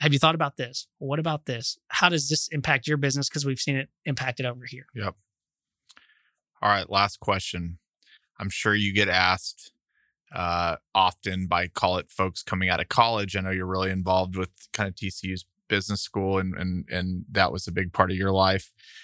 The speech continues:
Speaker 2: Uh, what advice would you give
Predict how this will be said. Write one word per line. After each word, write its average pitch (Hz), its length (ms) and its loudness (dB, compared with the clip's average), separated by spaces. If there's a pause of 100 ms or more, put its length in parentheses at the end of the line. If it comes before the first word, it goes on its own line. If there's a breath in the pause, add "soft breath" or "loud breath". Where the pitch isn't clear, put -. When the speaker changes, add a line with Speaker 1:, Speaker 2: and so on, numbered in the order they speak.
(200 loud breath)
Speaker 2:
Uh, 92 340 4 (340 soft breath)
what 113 440 4
advice 101 600 2
would 98 180 -4
you 98 100 -2
give 98 600 -2